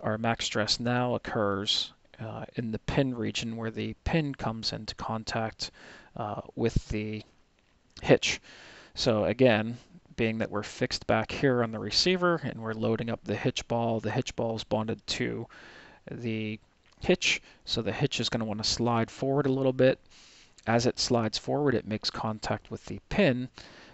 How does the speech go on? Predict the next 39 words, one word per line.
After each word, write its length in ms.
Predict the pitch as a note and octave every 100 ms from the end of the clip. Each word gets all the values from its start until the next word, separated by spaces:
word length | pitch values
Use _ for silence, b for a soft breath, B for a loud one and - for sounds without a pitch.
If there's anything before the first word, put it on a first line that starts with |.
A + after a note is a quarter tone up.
| B
and 160 | B2+ A#2
so 220 | - A2
the 100 | G#2+
pin 560 | - - D3 C#3 C3+ B2+ - _ -
then 380 | A#2+ A#2 A2
comes 340 | A2+ - A2 A2
into 220 | A2 -
contact 600 | - A2+ A2 - A2 -
with 140 | A2+
the 100 | -
receiver 600 | G#2 G#2 - D#3 C#3+ A2
on 180 | G#2 A2+
one 160 | A2 A2
side. 480 | - C#3 B2+ G#2+ -
So 360 | - A2 A2 - B B B
we 100 | -
can 120 | -
see 220 | A2+ - B2
that 160 | A2+
it's 240 | - - F#2+
loading 400 | A2+ A#2+ A#2 A#2
up 300 | A2+ - - -
and 320 | B2 G#2+ G#2
we're 100 | G#2
getting 240 | G#2 A2 A2
some 220 | - -
stress 440 | - - A#2+ -
on 160 | G#2+ G#2+
that 220 | A2+ B2
side, 420 | - A#2+ A#2+ B2 - B B B
and 200 | - A#2+
you 60 | A2
can 140 | - A2
see 340 | - A#2+ A#2
if 120 | A2
we 120 | F#2+
zoom 320 | G2 - A#2+ A#2+
in 160 | A#2
here, 420 | A2+ D3+ C3 A#2